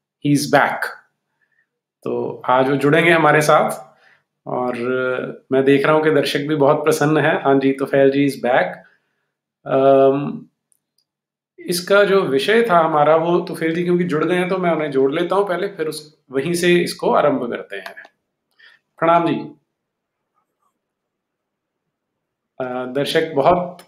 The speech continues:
प्रसन्न है और आपका बहुत दिनों से प्रतीक्षा थी कि आप आएंगे और फिर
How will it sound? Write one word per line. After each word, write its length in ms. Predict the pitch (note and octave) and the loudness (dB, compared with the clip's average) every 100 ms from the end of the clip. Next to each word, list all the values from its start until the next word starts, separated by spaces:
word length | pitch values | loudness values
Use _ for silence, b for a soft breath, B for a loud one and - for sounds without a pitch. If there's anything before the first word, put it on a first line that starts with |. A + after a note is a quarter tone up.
| _ _ | _ _
प्रसन्न 360 | D3+ C#3+ E3+ F#3+ | -4 2 2 4
है 120 | E3+ | 4
और 140 | A#3 G3 | 4 4
आपका 500 | E3+ - F3+ F3 E3+ - - - _ _ _ _ C3+ | 2 2 4 6 4 2 -10 -20 _ _ _ _ 0
बहुत 260 | D#3+ G3+ | 2 2
दिनों 180 | F3+ G3 | 4 2
से 120 | F#3+ | 2
प्रतीक्षा 540 | F#3 F3+ F3+ F3 F3 E3+ | -2 -6 -8 -2 -2 -2
थी 100 | E3 | -2
कि 60 | E3 | 0
आप 160 | D3+ | 0
आएंगे 360 | C#3+ D3 D#3 D#3 | 0 -4 -2 2
और 280 | D#3 D3+ - | 2 0 -2
फिर 460 | F3 G3 - - | 0 0 -2 -12